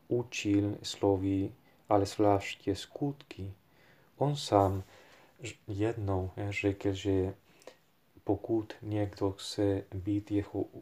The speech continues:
učeníky, ať přinese svůj kříž, svůj každodenní kříž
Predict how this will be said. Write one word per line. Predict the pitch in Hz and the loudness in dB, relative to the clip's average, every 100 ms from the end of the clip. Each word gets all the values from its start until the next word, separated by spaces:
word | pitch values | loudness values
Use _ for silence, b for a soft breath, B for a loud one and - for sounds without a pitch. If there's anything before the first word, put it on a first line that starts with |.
| - | -8
učeníky, | 113 - 110 110 113 107 131 131 - _ _ - | -6 -6 -8 -6 -8 -8 -10 -10 -10 _ _ -4
ať | 107 107 - - _ b b b b _ _ - - | -4 -4 -8 -20 _ b b b b _ _ -20 -18
přinese | - - 113 107 - 101 | -12 -8 -4 -4 -4 -10
svůj | - 101 98 | -2 -2 -2
kříž, | - - 95 92 - - _ _ _ _ _ _ | -6 -4 -4 -6 -14 -20 _ _ _ _ _ _
svůj | - - 107 101 | -18 -6 -2 -2
každodenní | - 117 - 101 107 101 101 | -2 -4 -2 0 0 0 -6
kříž | - - 123 139 | -10 -10 -10 -10